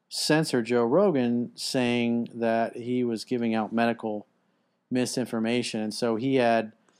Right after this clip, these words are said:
Doctor Malone and Doctor McCullough on, and so Doctor Malone was like, he's got, like, nine patents on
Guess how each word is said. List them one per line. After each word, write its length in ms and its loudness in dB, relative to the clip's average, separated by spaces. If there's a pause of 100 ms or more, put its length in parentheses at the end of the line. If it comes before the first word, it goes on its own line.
(400)
Doctor 300 4
Malone 640 4
and 140 2
Doctor 500 4
McCullough 580 4
on, 640 0
and 800 -2 (480)
so 200 4
Doctor 320 4
Malone 400 6
was 180 2
like, 180 4
he's 120 -2
got, 140 4
like, 120 4
nine 360 2
patents 580 0
on 320 0